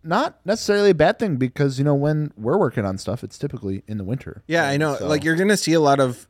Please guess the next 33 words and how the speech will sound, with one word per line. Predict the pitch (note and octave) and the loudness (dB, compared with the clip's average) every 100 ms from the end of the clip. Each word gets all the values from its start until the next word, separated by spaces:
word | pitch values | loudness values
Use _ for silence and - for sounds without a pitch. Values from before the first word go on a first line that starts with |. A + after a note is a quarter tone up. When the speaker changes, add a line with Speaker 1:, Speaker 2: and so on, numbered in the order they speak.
| _ | _
Speaker 2:
ads | B2+ B2+ C3 B2+ B2 | -4 0 2 0 -2
and | B2 A#2 | -4 -4
stuff | - B2+ | -2 -2
like | B2+ | 0
that, | B2 | 0
and | B2 | -2
you're | A2 | 0
probably | C3 C3+ | 0 0
gonna | A#2+ | -2
think, | B2+ A#2+ | -4 0
"Oh, | B2 | 2
it's | A#2 | 0
kinda | - B2 A2 | -2 -4 -4
gimmicky," | G#2+ B2 C#3 B2+ | -4 -4 -6 -2
but | B2 C3+ | -2 0
in | C3 | 0
reality, | B2+ A#2+ A#2 B2+ C3 | 2 4 4 4 2
like, | A#2 - | 0 -2
th-, | A#2+ | -6
these | B2+ B2 | -4 0
are | A#2+ A#2+ A#2+ | 2 4 2
some | - C#3 C3+ | 0 -2 -2
of | |
the | B2 | -4
biggest | A#2+ A2 A#2+ A#2+ | -2 -2 -2 -2
sales | C3 C3 A#2 | 0 0 0
and | B2 B2 | -2 -2
only | B2+ B2+ B2+ | 0 0 -2
sales | - A#2 A#2 B2 | -2 0 0 0
that | A2 | -2
companies | B2+ A2+ C3 B2 A2 | -4 -8 -6 -6 -8
do, | - G#2 C3+ C#3 | -6 -2 -2 -4
Speaker 1:
Yeah. | - | -16